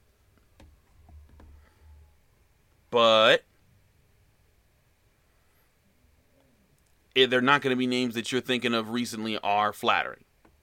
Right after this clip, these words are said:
Gareon Conley, former first-round pick by the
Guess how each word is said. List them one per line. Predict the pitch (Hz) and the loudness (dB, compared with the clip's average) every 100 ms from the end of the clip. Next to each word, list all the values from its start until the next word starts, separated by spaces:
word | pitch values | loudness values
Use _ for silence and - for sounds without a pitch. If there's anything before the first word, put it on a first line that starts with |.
| _ _ _ _ _ _ _ _ _ - | _ _ _ _ _ _ _ _ _ 2
Gareon | 151 170 160 139 - | 6 6 6 2 -2
Conley, | 135 131 110 78 - _ _ _ | -2 0 0 -6 -18 _ _ _
former | - 110 110 | -12 -10 -6
first-round | - 120 120 117 104 | -2 -2 0 -2 -2
pick | 120 - | -6 2
by | 107 101 | 2 4
the | 92 | 0